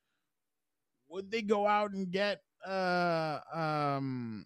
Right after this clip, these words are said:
a Richard Sherman or something like that? I don't think so. I think it'll be more players who are college players who, uh, who could have a chance, but it, it's gonna be interesting 'cause I, I wanna see the ninety, ninety guys. I mean, you should have the full ninety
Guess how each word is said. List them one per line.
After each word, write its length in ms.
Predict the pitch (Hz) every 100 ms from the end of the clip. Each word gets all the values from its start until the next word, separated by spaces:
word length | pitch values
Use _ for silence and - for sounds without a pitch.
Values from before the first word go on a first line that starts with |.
| -
a 140 | 156
Richard 360 | 147 175 180 156
Sherman 540 | - 165 190 180 160
or 80 | 135
something 240 | 175 170
like 160 | 175 175
that? 200 | 190 175
I 180 | 147 185
don't 220 | 185 143
think 180 | 147 170
so. 360 | - 190 220 - - - -
I 80 | 147
think 160 | 180
it'll 140 | 180 156
be 140 | 160
more 380 | 160 156 160 151
players 520 | 147 151 160 156 147
who 180 | 156 135
are 120 | 127
college 440 | 120 147 151 151 -
players 440 | 143 143 143 139
who, 300 | 143 131 120
uh, 400 | - 123 120 113 - _ _ _ _ -
who 380 | 151 151 139 127
could 160 | 165 160
have 200 | 170 160
a 60 | 143
chance, 360 | 151 160 170
but 240 | 151 139 - _ _ _ _
it, 140 | 196 196
it's 200 | 233 202
gonna 180 | 294 269
be 160 | 202
interesting 520 | 214 220 196 202 156
'cause 340 | 135 160 135 - _ _ _ -
I, 120 | 190
I 180 | 170 190
wanna 260 | 214 233
see 200 | - 196
the 140 | 151 156
ninety, 520 | 156 190 220 170 135 -
ninety 300 | 156 190 143
guys. 240 | 143 139
I 60 | 123
mean, 160 | 127
you 80 | 135
should 220 | - 170
have 220 | 135 143 120
the 80 |
full 240 | - 135 127
ninety 500 | 123 160 135 113